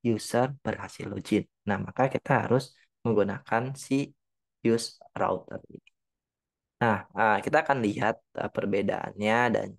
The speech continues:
cara pakainya seperti apa. Kita akan langsung masuk ke bagian demo. Nah, jadi misalnya, uh, di sini,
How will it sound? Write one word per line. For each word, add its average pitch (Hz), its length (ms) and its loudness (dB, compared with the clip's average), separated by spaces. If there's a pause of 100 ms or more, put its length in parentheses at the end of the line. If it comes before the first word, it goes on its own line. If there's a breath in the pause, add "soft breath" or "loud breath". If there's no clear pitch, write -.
(100)
cara 98 400 -2
pakainya 101 560 -4
seperti - 400 -6
apa. - 640 0
Kita - 240 -4
akan 107 140 2
langsung - 180 -6
masuk - 240 -8
ke - 240 2
bagian 101 480 -6 (320)
demo. - 240 -12 (1800)
Nah, 107 80 2
jadi 127 400 6
misalnya, 113 680 0 (520)
uh, 107 240 -4
di 107 160 -4
sini, 117 240 -2